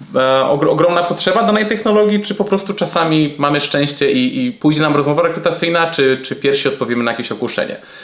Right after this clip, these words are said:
Więc jakby myślę, że to też nie, jest w tym całkiem sporo szczęścia, można o tym myśleć może jakoś strategicznie, ale ja akurat myślę, że w przypadku pierwszej pracy powinniśmy myśleć jedynie o tym, żeby ją zdobyć, a zarobki wiadomo, że potem będą jakieś fajne, natomiast, no, te pierwsze parę miesięcy, pół roku, rok,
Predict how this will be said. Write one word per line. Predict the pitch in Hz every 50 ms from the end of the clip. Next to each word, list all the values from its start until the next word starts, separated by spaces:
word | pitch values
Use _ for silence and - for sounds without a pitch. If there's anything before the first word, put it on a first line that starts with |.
| - - _
Więc | - 127 170
jakby | 156 156 170
myślę, | 185 185 214 196
że | 185
to | - 196
też | 202 - 202 202 - - 165
nie, | 156 156 160 170 170 156 156 156 156 - - _ -
jest | 151 151 175 170 -
w | -
tym | 196 175 175
całkiem | - 180 175 - 196 180
sporo | - - 190 185 185 185
szczęścia, | - - 196 202 202 - - 294 294
można | 247 160 147 143 165 165 156
o | 160
tym | - 156
myśleć | 156 156 - 165 156 -
może | 160 151 165
jakoś | 160 151 156 160 160
strategicznie, | - 151 156 175 156 165 180 - - 208 220 240 233 - - - - - - -
ale | 139 151 165
ja | 175 180
akurat | 185 185 - 190 175 175 -
myślę, | 170 165 - 180 160
że | 160 160
w | 160 -
przypadku | - - 156 165 160 160 165 156
pierwszej | - 190 190 - - -
pracy | - 160 160 160 -
powinniśmy | - 143 139 143 151 147 147 - 143
myśleć | 143 147 143 - 139 -
jedynie | 139 127 135 135 135 123
o | 127 123
tym, | - 127 123
żeby | - 120 113 117
ją | 120 117 113
zdobyć, | 113 127 160 190 233 240 - - - - - - - - - - - -
a | 127 135 135 135
zarobki | 127 143 143 147 151 151 - 143 139
wiadomo, | 143 135 131 131 131 127
że | 135 127
potem | - 135 - 127 123
będą | 123 120 123 120 117
jakieś | 113 - 117 113 -
fajne, | - 160 170 151 147 143 139 139
natomiast, | 139 131 - 135 131 131 131 -
no, | 131 127
te | - 131
pierwsze | 135 - 143 139 139 - - 131 123 120 117 - -
parę | 151 - 170 170
miesięcy, | 165 160 160 170 160 156 156 - 139
pół | - - 143 143
roku, | 147 147 147 143 131
rok, | 135 131 131 131 -